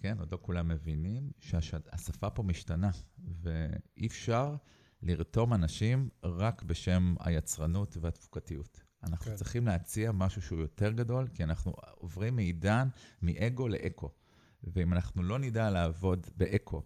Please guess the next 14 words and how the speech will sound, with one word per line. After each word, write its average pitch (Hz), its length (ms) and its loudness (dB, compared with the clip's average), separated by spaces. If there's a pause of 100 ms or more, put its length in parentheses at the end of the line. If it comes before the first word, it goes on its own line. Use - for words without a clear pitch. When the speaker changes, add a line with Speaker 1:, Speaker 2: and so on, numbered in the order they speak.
(260)
Speaker 1:
ולראות 87 380 2
את - 100 -4
כל - 240 0
מחזיקי 95 400 -2
העניין, 80 380 2
ולהבין 85 440 2
שאנחנו 110 280 -4
קשורים 104 400 -4
אחד 101 260 0
לשני, 98 580 0 (1160)
זה 90 220 2
לא 110 140 6
ייצר 107 380 2
רווח 113 580 0